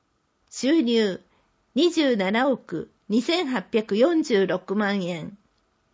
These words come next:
内訳、営業収益、二十三億五百七十五万円。営業外収益、四億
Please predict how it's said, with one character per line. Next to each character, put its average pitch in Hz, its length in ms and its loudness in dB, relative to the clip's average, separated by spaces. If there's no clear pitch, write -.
内 220 280 -2
訳、 247 560 -2
営 269 240 4
業 330 300 0
収 320 280 0
益、 185 500 -4
二 294 180 0
十 262 240 2
三 254 340 0
億 190 460 -6
五 208 100 0
百 302 300 0
七 294 320 2
十 220 240 0
五 190 180 -4
万 220 300 -2
円。 180 320 -6
営 254 220 6
業 339 260 2
外 302 300 0
収 320 280 0
益、 185 460 -2
四 302 280 2
億 208 480 -4